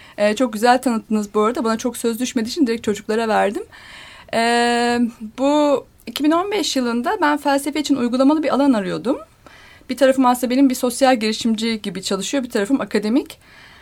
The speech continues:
Ee, orada çocuklar için felsefe yöntemiyle tanıştım ve "Ben bunu yapabilir miyim acaba?" diye yola çıktım. Türkiye'de eğitimde böyle yeni yöntemler ya da teknikler birer moda gibi gelip geçebiliyor. Daha sürdürülebilir bir şey olması için,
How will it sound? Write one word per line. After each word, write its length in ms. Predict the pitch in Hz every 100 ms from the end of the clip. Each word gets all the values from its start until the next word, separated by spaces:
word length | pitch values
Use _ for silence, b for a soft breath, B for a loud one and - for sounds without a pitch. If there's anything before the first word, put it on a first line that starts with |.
| B B -
Ee, 720 | 226 220 220 220 214 214 220 - - -
orada 300 | 294 277 320
çocuklar 360 | 311 254 285
için 200 | 277 311
felsefe 460 | 285 294 294 302 285
yöntemiyle 480 | 277 285 302 294 226
tanıştım 640 | - 311 330 - 381 381
ve 120 | 330 302
"Ben 200 | 302 294
bunu 120 | 302
yapabilir 420 | 311 302 302 320
miyim 200 | 254 220
acaba?" 400 | 202 202 208 247
diye 100 | 415
yola 200 | 339 302
çıktım. 360 | 294 403 - 403 - _ _ B B B B B B
Türkiye'de 380 | - 294 339 330
eğitimde 460 | 302 311 330 311 285
böyle 220 | 294 285
yeni 260 | 262 269 285
yöntemler 640 | 277 277 277 269 262 254
ya 140 | 247 233
da 80 |
teknikler 680 | 226 240 247 240 254 240 240
birer 200 | 240 240
moda 220 | 247 262
gibi 400 | 240 226 226 220
gelip 280 | 214 226 233
geçebiliyor. 580 | 233 240 254 277 349 339 466 427
Daha 200 | 294 294
sürdürülebilir 680 | 294 285 269 277 277 285 311
bir 40 |
şey 220 | 254 - 220
olması 360 | 220 240 -
için, 280 | 233 - 370